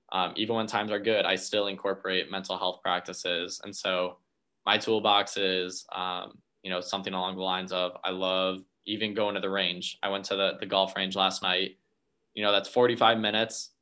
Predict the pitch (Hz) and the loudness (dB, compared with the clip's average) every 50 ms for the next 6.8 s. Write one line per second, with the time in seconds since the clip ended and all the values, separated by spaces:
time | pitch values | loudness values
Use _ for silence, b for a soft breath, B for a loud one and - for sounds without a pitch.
0 | _ _ - 107 - - 110 104 98 95 - 87 - - - _ _ _ - 101 | _ _ -2 -2 -2 -2 0 0 0 0 -2 -6 -8 -8 -12 _ _ _ -2 2
1 | 98 98 92 92 90 - 113 104 101 104 107 104 104 101 98 95 95 92 101 101 | 2 4 4 2 0 0 2 4 4 4 4 2 2 2 4 2 2 2 4 2
2 | 98 101 107 107 98 98 101 98 101 98 92 95 92 95 - _ - 110 104 98 | 2 2 0 -2 0 0 0 0 0 0 2 2 0 -2 -6 _ -6 -6 -6 -6
3 | - - - _ _ _ _ _ 104 95 90 - - 92 92 92 76 67 71 71 | -10 -16 -20 _ _ _ _ _ -8 -8 -8 -6 -4 -6 -2 -2 -2 -2 -2 -4
4 | - - - _ _ _ _ _ _ _ _ _ - 95 95 92 90 92 92 90 | -6 -10 -14 _ _ _ _ _ _ _ _ _ -2 0 2 2 2 2 0 -2
5 | 90 87 90 - - _ _ _ - 98 92 90 90 87 - - 110 95 104 101 | -4 -4 -8 -12 -18 _ _ _ -6 -4 -2 -2 -2 -2 -2 -2 -4 -4 -4 -6
6 | 95 98 98 95 98 98 - 101 98 98 98 98 98 98 98 95 | -4 -2 -2 -2 -2 -2 -4 -4 -4 -2 -2 0 0 -2 -2 -4